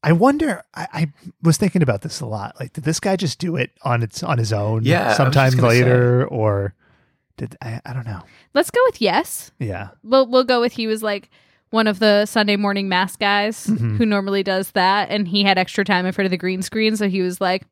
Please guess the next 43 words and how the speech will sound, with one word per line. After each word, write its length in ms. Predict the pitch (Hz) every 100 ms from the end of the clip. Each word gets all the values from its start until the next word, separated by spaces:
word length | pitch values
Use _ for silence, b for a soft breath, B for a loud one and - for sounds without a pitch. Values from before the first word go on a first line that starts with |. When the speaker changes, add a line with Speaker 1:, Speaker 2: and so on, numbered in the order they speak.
| _ _ _ - 453
Speaker 3:
gonna 60 |
sign 240 | 254 214 190
a 40 |
couple 280 | 208 208 208
episodes 400 | 208 - 247 233
of 80 | 247
this 120 | 269
T 180 | 339 320
V 160 | 339
show." 280 | - 165 175 -
Speaker 1:
Sure, 220 | - 110
you 160 | 98 117
get 100 | 127
a 60 |
little 180 | 123 120
spare 240 | 107 139 127
time 220 | 127 120
in 60 |
front 220 | 110 127 117
of 40 |
the 80 | 110
green 300 | - 113 107
screen. 320 | - 123 104
You 80 | 120
gotta 240 | 135 107
take 200 | - -
advantage 460 | - 120 98 101 101
of 100 | 117
Speaker 2:
Yeah, 120 | -
Speaker 1:
it. 60 | - -
Speaker 3:
It's 100 | 214
Speaker 2:
yeah. 60 |
Speaker 3:
a 20 |
good 140 | 226 220
idea. 400 | 196 196 196 214 b b b -
Speaker 2:
And, 240 | 139 139
like, 160 | 131 120
why 140 | 104
did 120 | 110 120
he 80 | 104
choose 260 | 117 101
Hang 240 | - 85 -
Time? 340 | 101 101 101